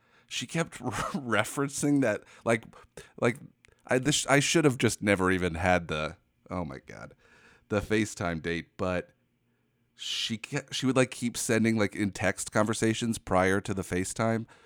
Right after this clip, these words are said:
she would, like, constantly send gifs from that show, <laughs> and it just seemed to get, like, specifically the baby,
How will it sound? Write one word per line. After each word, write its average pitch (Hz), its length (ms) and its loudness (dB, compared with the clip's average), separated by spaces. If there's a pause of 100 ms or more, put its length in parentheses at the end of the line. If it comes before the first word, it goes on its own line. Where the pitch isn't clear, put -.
(260)
she - 180 -4
would, 104 120 4
like, 95 280 0
constantly 107 520 -2
send 98 340 0
gifs - 400 -4
from 98 680 0 (100)
that 92 240 -2
show, 101 540 -2 (440)
<laughs> - 500 -6
and 147 320 2
it - 140 0
just - 260 -2
seemed 147 300 -4
to - 120 -10
get, 143 280 0
like, 131 200 -2 (180)
specifically 135 640 0
the 123 100 2
baby, 113 560 0